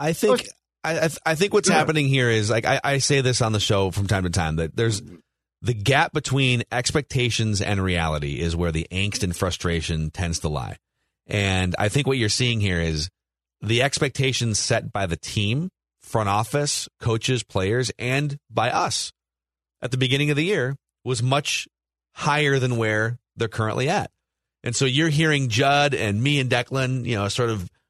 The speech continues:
Speaker 1: we're angsty over, "This was the expectation, but this is the reality, and we're punching in that gap." Listen, if you're a fan and, and you recognize that gap, but yeah, you're just like, "They won a game, and I'm gonna enjoy my Thursday night and drink a Surly and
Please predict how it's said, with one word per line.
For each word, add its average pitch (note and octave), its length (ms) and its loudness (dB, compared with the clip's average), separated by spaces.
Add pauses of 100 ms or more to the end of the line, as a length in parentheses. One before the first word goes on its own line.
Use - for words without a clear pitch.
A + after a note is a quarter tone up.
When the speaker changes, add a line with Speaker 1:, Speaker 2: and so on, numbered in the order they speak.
(200)
Speaker 1:
we're C3+ 180 -2 (100)
angsty D#3 460 -2
over, A#2+ 500 0 (480)
"This F#3+ 140 -2
was B3 120 2
the G3 100 4
expectation, D#3 720 0
but C3 160 -2
this G#3+ 140 2
is F3+ 80 0
the D3 120 2
reality, C3 600 2
and G#2 520 -2 (240)
we're A#2+ 220 0 (340)
punching E3 380 0
in B2+ 120 0
that A2 220 0
gap." E2 240 -2 (920)
Listen, F#3 280 0
if A2+ 120 -2
you're F#3+ 120 2
a G3 40 0
fan E3+ 340 0
and, C3 220 0 (300)
and C3+ 140 -2
you D3+ 100 2
recognize C#3 500 2
that A#2+ 240 2
gap, A2+ 280 2
but C3+ 140 0
yeah, - 140 0
you're F4 160 2
just E4+ 180 -2
like, A3 140 -2
"They A#3 120 0
won A3+ 180 2
a A3 80 2
game, F#3+ 320 2
and F#3 100 2
I'm F3+ 60 0
gonna F#3 180 2
enjoy E3+ 300 2
my D#3+ 140 2
Thursday D#3 360 0
night D3 320 2
and C3 140 0
drink D3+ 220 0
a C3+ 60 0
Surly D3 540 2
and G2 360 -2